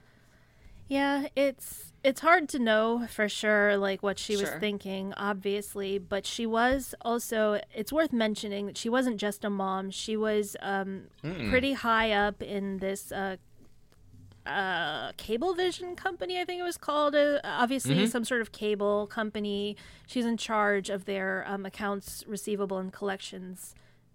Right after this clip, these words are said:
Speaker 2: Oh, so
Speaker 1: Um,
Speaker 2: she's a big accounting lady.
Speaker 3: Mm-hmm.
Speaker 2: She was
Speaker 1: Yeah.
Speaker 2: up in the
Speaker 1: Yeah.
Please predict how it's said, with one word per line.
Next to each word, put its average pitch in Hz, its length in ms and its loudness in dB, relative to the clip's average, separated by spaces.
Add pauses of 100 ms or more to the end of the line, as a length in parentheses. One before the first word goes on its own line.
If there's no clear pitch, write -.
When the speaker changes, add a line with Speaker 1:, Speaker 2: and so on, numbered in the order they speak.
(240)
Speaker 2:
Oh, 466 140 4
so 466 160 2
Speaker 1:
Um, - 20 2
Speaker 2:
she's 359 240 0
a 339 60 -6
big 311 180 0
accounting 277 560 -2
lady. 160 220 -4
Speaker 3:
Mm-hmm. 120 100 2
Speaker 2:
She 127 60 2
was - 100 4
Speaker 1:
Yeah. 240 160 8
Speaker 2:
up - 160 -4
in 175 140 -6
the 160 280 -8
Speaker 1:
Yeah. 185 280 -2